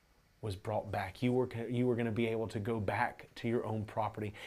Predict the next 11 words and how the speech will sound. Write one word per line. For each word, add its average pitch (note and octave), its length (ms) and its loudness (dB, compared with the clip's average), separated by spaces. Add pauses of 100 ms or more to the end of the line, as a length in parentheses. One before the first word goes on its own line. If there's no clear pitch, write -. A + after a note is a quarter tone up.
(160)
If A#2 180 0
you C#3 300 8
were D#3 220 8
an C#3+ 80 6
indentured B2+ 680 2
slave, A2+ 880 -2 (280)
if A2 120 2
you C#3+ 200 12
had B2+ 320 6 (360)
put D#3 260 6
yourself C3+ 640 4